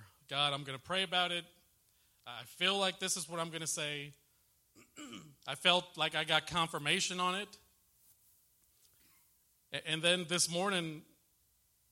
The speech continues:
as he's giving his teaching, God said, "Now all that stuff you have, I did confirm it. It was good,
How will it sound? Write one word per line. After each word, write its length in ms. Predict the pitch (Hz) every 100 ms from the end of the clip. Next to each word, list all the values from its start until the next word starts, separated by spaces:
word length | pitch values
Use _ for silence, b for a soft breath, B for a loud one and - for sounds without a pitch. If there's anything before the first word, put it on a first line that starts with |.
| _ _ _ -
as 160 | 156 151
he's 200 | 185 - _ _ _ _ _ _ _ _ _ 214 160
giving 280 | 175 180 165
his 380 | 202 185 - - _ b b b b b -
teaching, 580 | 220 226 160 147 151 151 b _ _ _ _ _ _ -
God 200 | 147 156
said, 160 | 160 143
"Now 140 | 139
all 160 | 156 190
that 180 | 190 185
stuff 260 | 180 175
you 120 | 185
have, 320 | 143 131 123 131 _ _ _ _ _ _ _ _ _ _ _ _ _ _ _ _ _
I 100 | -
did 240 | 107 175 170
confirm 460 | 170 147 147 127
it. 100 | 131 - _ _ _ _ _ _ -
It 120 | 113
was 220 | 147 196
good, 320 | 156 135 123